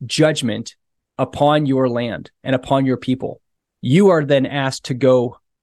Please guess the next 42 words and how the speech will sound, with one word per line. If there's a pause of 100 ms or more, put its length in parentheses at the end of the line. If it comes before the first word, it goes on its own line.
(160)
call
that
nation (340)
that's
going
to
bring
judgment
on
your
own
people (420)
to
repentance. (400)
So
this
is
a
very (420)
very
interesting
predicament
that
Jonah
would
probably
find
himself
in
if
he's
aware
of
these
prophecies,
which
it's
very
possible
that
he
was.